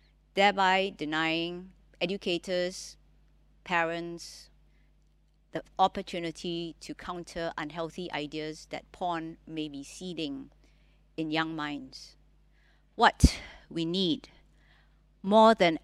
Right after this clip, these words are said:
ever before is good sex education. So let's pause for a mi-, a moment to consider. Whose role is it to carry out this education? Who should be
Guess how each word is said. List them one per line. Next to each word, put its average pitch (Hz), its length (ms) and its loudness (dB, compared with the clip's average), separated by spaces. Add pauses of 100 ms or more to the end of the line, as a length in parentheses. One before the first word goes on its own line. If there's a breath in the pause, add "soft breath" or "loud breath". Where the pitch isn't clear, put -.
ever 196 480 6
before 151 420 4 (680 soft breath)
is - 240 -10
good 175 280 4 (280)
sex - 560 0 (160)
education. 135 640 -4 (760 soft breath)
So - 160 2
let's 254 260 8
pause 269 280 10
for 180 160 12
a - 20 6
mi-, 165 160 4 (120)
a 170 80 0
moment 170 460 -8 (400)
to 175 100 -12
consider. 151 480 -2 (2250 loud breath)
Whose 392 260 4
role 233 460 8 (120)
is 196 120 2
it 240 120 4
to 185 80 -4
carry 190 340 4
out 180 140 6 (140)
this 175 300 -4
education? 156 760 -6 (720)
Who 381 260 8
should - 300 2
be 156 440 0